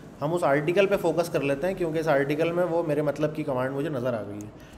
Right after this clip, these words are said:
तो मैंने कहा Netlify deploy, ठीक है, Netlify deploy की मैंने, ओ sorry, ये मैंने गलत folder में command run कर दिया,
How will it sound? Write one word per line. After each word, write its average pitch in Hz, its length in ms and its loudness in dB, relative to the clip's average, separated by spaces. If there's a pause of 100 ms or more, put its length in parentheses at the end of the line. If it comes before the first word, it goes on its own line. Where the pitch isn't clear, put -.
(160)
तो 139 60 -10
मैंने 156 200 0
कहा 196 140 2
Netlify 175 520 0
deploy, 110 380 -4 (1300)
ठीक 147 200 -10
है, 165 140 -4 (280)
Netlify 170 560 0 (580)
deploy 147 420 4
की 165 100 -4
मैंने, 156 240 -2
ओ 151 140 -6
sorry, 110 340 -6
ये 120 100 -4
मैंने 135 180 -2
गलत 131 220 -2
folder 139 300 -2
में 135 120 -4
command 120 280 -2
run 120 180 -4
कर 117 80 -6
दिया, 135 220 -8